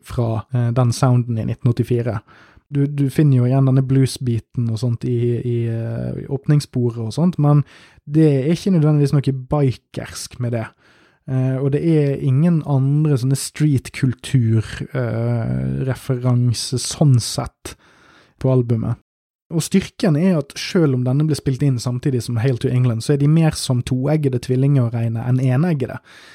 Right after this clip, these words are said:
Eh, de ligner som sagt strukturelt og attitude-messig, men det er to solide plater som står på egne bein og har sitt eget unike uttrykk. Og, og sammenlignet med storebror Hail to England, så er dette her kanskje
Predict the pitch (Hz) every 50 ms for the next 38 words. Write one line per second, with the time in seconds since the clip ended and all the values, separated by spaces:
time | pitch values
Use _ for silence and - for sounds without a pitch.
0 | - _ _ - 131 127 123 135 127 135 139 131 139 156 170 151 - 131 127 117
1 | 151 - - - - - 139 - - 139 143 147 139 123 - _ - 131 127 151
2 | - - - 131 - 123 117 110 117 110 107 - - 131 117 117 123 127 131 131
3 | 131 123 - - - - 151 143 131 - - 131 139 143 135 123 - - 135 117
4 | 117 - - 151 - 127 120 - 147 139 123 - - - - 135 120 120 123 131
5 | 135 131 123 143 131 120 117 117 117 113 127 127 - 135 123 131 127 127 123 123
6 | 123 139 131 - - - - 139 127 131 139 135 131 123 - - - - 131 120
7 | 123 - - - - 127 - _ - - - - - - - - - - - -
8 | - - _ _ _ _ _ _ - 151 147 151 151 156 170 175 - - 175 185
9 | 202 214 208 190 170 156 - 151 139 - - - 156 151 147 156 180 165 139 131
10 | 123 120 113 113 107 139 135 127 120 - 131 131 127 123 120 117 113 117 - -
11 | 135 135 131 131 127 - 139 131 131 127 - - 135 127 - - - 131